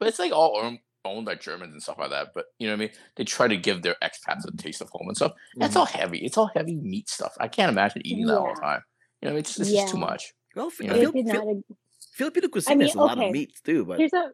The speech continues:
Speaker 2: not like that.
Speaker 3: You wanna hear something funny? We were having
Speaker 1: Mm-hmm.
Speaker 3: dinner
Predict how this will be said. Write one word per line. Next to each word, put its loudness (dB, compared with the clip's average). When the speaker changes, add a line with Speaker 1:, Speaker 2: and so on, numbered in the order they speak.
Speaker 2:
not -4
like -10
that. -6
Speaker 3:
You -4
wanna -4
hear 0
something -2
funny? -2
We 0
were 2
having 0
Speaker 1:
Mm-hmm. 2
Speaker 3:
dinner 4